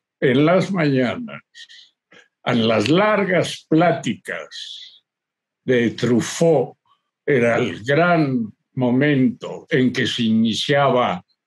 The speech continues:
la nueva ola, y de otros e-, eméritos profesores, historiadores, como Georges Sadoul, como Jean Mitry,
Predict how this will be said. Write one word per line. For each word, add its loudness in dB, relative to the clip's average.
la 0
nueva 2
ola, 0
y 4
de 4
otros -2
e-, -2
eméritos 0
profesores, -2
historiadores, 0
como 2
Georges -2
Sadoul, 2
como 0
Jean 0
Mitry, 0